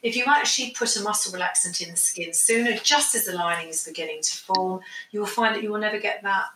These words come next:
that skin creasing like that, or certainly you'll hold it off for a very long period of time until, you know, you need other interventions. So I'm a great believer in preventative muscle relaxants, but I never encourage people to do it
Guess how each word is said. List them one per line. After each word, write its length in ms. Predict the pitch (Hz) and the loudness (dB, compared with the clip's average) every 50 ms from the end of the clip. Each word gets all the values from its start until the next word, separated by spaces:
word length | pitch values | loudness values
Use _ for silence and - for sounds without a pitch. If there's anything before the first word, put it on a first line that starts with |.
| _ _ - | _ _ -4
that 160 | 208 208 208 | -2 -2 0
skin 320 | - - - 208 196 196 | 0 -2 -2 -2 -4 -4
creasing 460 | - - 240 262 240 - - - - | -6 -6 -4 0 0 0 0 0 -4
like 260 | - - - - - - | -8 -8 -8 -8 -4 -2
that, 180 | - - - - | 0 0 0 0
or 60 | - - | 0 2
certainly 520 | - - - 254 233 202 185 180 165 170 | 2 4 4 4 4 4 2 -2 -6 -8
you'll 140 | 170 175 175 | -10 -12 -10
hold 400 | - - - - 214 202 196 226 | -10 -6 -2 0 2 2 0 -2
it 80 | - - | -6 -6
off 220 | - 185 185 - | -6 -6 -6 -8
for 80 | - - | -14 -16
a 40 | - | -12
very 280 | - 170 170 - 85 | -8 -8 -8 -8 -8
long 100 | - - - - | -14 -20 -16 -12
period 240 | 165 165 160 - - | -10 -8 -8 -8 -8
of 80 | - | -6
time 460 | - - - 175 180 180 180 - - _ _ - - - - | -6 -4 -4 -4 -6 -8 -10 -12 -16 _ _ -20 -20 -18 -12
until, 580 | 180 180 175 - 180 170 165 165 160 160 160 165 | -6 -2 -2 0 0 0 0 0 0 -2 -2 -4
you 80 | 180 170 | -6 -6
know, 80 | 160 | -6
you 120 | 156 160 160 | -6 -6 -8
need 200 | 160 160 160 165 | -8 -6 -6 -4
other 180 | 160 156 156 | -4 -4 -6
interventions. 920 | 156 151 - - 160 160 156 - - - - - - _ - - - - - _ _ - - - | -6 -8 -8 -8 -8 -8 -6 -6 -6 -6 -6 -8 -10 _ -6 -6 -6 -8 -12 _ _ -20 -12 -4
So 160 | - - 220 | 0 2 4
I'm 160 | 233 240 269 240 | 4 4 4 2
a 40 | - | 0
great 340 | 226 214 220 214 202 - - | 2 4 4 4 4 2 -2
believer 500 | 185 180 175 175 170 170 - - - - - | -4 -4 -4 -4 -4 -4 -4 -6 -6 -6 -10
in 80 | 180 | -10
preventative 720 | 175 175 175 170 165 165 160 - - - 160 165 - - - _ _ _ _ _ - | -8 -6 -4 -2 -2 -2 -2 -2 -2 -2 -2 -4 -6 -8 -12 _ _ _ _ _ -2
muscle 260 | 180 180 - - 185 | 0 2 2 2 2
relaxants, 640 | 185 190 185 185 - - 240 262 277 - - - - - - _ _ _ _ _ - | 4 4 2 2 2 -2 -2 -2 -4 -4 -6 -6 -8 -10 -18 _ _ _ _ _ -2
but 120 | - 185 | 0 2
I 200 | 185 180 180 180 180 | 4 4 4 4 2
never 420 | 190 196 214 226 214 185 170 170 - | 2 4 6 6 6 6 4 0 0
encourage 840 | 190 180 180 - - 170 165 165 165 160 165 160 - - - - - | -2 -4 -6 -2 2 2 2 4 2 0 0 0 0 0 0 -2 -8
people 280 | - - 175 170 165 160 | -8 -8 -8 -6 -6 -6
to 120 | 160 190 | -6 -6
do 100 | 160 156 | -4 -4
it 260 | 156 170 170 - - | -4 -4 -4 -6 -10